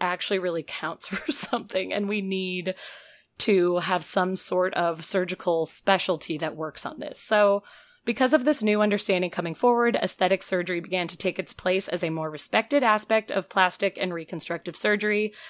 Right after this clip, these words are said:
as they realized if it could change someone's life and allow them more opportunity with just an alteration of their appearance,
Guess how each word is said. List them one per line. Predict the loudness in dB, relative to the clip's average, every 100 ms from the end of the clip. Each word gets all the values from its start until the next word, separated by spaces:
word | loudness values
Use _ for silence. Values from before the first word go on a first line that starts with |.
| -20 -20 -8
as | 0
they | 0
realized | 2 2 0 -2
if | -4
it | -4
could | -4
change | -2 -2 -2
someone's | -2 -4 -4
life | 0 0 0 -4
and | -4
allow | 0 0 0
them | -2
more | -4 -4 -2
opportunity | -4 -4 -4 0 0 0 -4 -6 -8 _ -2
with | -2 -2
just | -4 -2
an | -2
alteration | -2 -2 -2 -2 -4
of | -4
their | -4
appearance, | -4 -4 -2 -2 -4